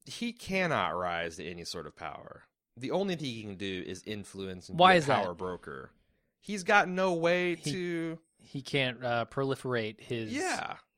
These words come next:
Speaker 1: No one's
Speaker 2: his
Speaker 1: gonna put
Speaker 2: seed.
Speaker 1: him on any kind of throne or make him lord of anything because
Speaker 2: Sure.
Speaker 1: it's, it's a dead end.
Speaker 2: Yeah,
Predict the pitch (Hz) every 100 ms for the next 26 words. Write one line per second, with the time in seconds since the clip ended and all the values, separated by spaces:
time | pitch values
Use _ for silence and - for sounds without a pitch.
0 | - 214 285 240 180 127 110 127 107 107
1 | 107 104 104 110 104 104 90 - 87 85
2 | 90 101 104 107 107 113 131 202 175 92
3 | 65 82 90 110 101 107 - - - 107
4 | 101 - - 101 90 104 101 - 90 50
5 | - - 156 123